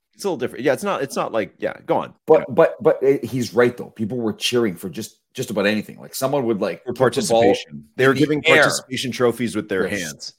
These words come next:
Speaker 2: there's so
Speaker 1: They're
Speaker 2: many
Speaker 1: giving
Speaker 2: of
Speaker 1: it
Speaker 2: them.
Speaker 1: with their, yeah, with their
Speaker 2: Yeah,
Speaker 1: just,
Speaker 2: so,
Speaker 1: like,
Speaker 2: so he
Speaker 1: clapping.
Speaker 2: went off.
Speaker 1: Yeah.
Speaker 2: So that leads me to Toronto sports, and nothing bothers me more than, say,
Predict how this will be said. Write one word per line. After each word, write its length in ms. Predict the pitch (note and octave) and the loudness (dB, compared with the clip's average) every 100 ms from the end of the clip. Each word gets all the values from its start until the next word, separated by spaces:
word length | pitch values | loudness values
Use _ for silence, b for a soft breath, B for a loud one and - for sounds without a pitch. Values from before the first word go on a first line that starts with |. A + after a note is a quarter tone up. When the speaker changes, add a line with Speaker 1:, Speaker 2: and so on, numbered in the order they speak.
| _ | _
Speaker 2:
there's 160 | G2 F2 | -12 -12
so 180 | - A2+ | -6 -4
Speaker 1:
They're 100 | G2+ | -2
Speaker 2:
many 40 | |
Speaker 1:
giving 220 | B2+ A#2+ | -2 -2
Speaker 2:
of 40 | A2+ | -4
Speaker 1:
it 20 | |
Speaker 2:
them. 60 | G#2+ | -4
Speaker 1:
with 140 | G#2 | -4
their, 160 | G2 F2 | -4 -6
yeah, 280 | E2 E2 C2 | -6 -8 -10
with 160 | D2+ | -12
their 160 | D#2+ D#2 | -10 -8
Speaker 2:
Yeah, 160 | G2 | -8
Speaker 1:
just, 160 | - - | -10 0
Speaker 2:
so, 60 | B2 | 0
Speaker 1:
like, 80 | - | 0
Speaker 2:
so 100 | C#3+ | -4
he 60 | B2+ | -4
Speaker 1:
clapping. 140 | D#3 | -2
Speaker 2:
went 160 | C#3+ A#2 | -2 -4
off. 180 | D2 - - | -6 -10 -20
Speaker 1:
Yeah. 100 | - | -6
Speaker 2:
So 180 | E3 D3+ | -4 0
that 360 | D#3+ G3+ - | 0 0 -2
leads 400 | C3+ C#3+ D#3 G2+ | -6 -6 -8 -10
me 140 | G2+ F2 | -12 -12
to 100 | E2+ | -16
Toronto 440 | - A#2 A#2 A2 | -12 -8 -6 -8
sports, 540 | - - F#2 C2+ _ - | -12 -12 -12 -12 _ -14
and 140 | G2+ | -8
nothing 320 | A2 - G#3 D#3 | -6 -6 -6 -6
bothers 420 | A2 A2+ A2 F2 | -6 -6 -8 -10
me 80 | G2 | -10
more 240 | F2+ F2+ | -8 -10
than, 180 | F2 F2 | -12 -12
say, 460 | - G#2 G2 F#2 | -6 -4 -4 -6